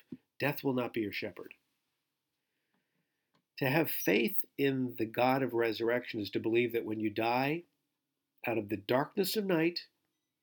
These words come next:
you'll go into the light of the morning. It's to realize that God has paid the ransom for your soul,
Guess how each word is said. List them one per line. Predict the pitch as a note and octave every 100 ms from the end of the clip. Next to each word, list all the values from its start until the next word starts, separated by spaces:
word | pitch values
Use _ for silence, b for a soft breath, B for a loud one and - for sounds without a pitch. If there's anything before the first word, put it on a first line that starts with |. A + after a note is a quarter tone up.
| _ _
you'll | B2 A2+
go | A2+ A#2+
into | A#2 A#2
the | A2
light | G#2 G2+
of | A2
the | A2+
morning. | G#2 E2+ D#2+ _ _ _ _ _ _ _ _ _ _
It's | - -
to | - A#2+
realize | B2 C3+ B2 A#2 -
that | G2
God | - A2+ C3 C3+
has | C3+ -
paid | - C3 C3 B2+ B2+ _ _ _ -
the | G#2+
ransom | G2+ A#2 D3 F3 F3 - E3 E3 - -
for | C3+
your | C3 B2+
soul, | A#2 - - B2+ A#2 F#2 E2 E2